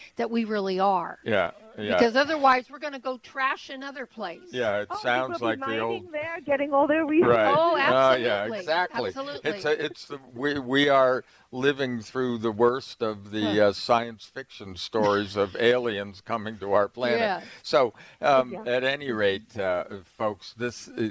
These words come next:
Speaker 2: there are so many parallels and
Speaker 1: Yes.
Speaker 2: so much to learn and so much to contemplate. It's a wonderful book, The Untold Story of Sita,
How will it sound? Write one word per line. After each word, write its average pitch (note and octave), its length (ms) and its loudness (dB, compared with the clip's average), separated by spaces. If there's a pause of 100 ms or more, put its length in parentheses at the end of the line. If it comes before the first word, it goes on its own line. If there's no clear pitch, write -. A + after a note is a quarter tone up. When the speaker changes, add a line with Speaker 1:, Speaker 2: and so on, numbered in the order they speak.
Speaker 2:
there A2+ 360 0
are A#2 80 0
so D3+ 220 2
many C#3 220 -12
parallels F2+ 800 -6
and G2+ 220 -6
Speaker 1:
Yes. G2+ 100 -6
Speaker 2:
so B2+ 200 2
much B2 400 -2
to - 120 -10
learn G2 440 0
and F2 160 -8
so G2+ 160 -6
much G2 300 -4
to - 80 -14
contemplate. F2+ 760 -4
It's - 180 -10
a F#2+ 40 -10
wonderful G#2+ 500 -2
book, G2+ 420 0 (340)
The G#2 140 0
Untold A2+ 640 0
Story G2+ 500 -4
of F2 160 -8
Sita, F#2 640 -6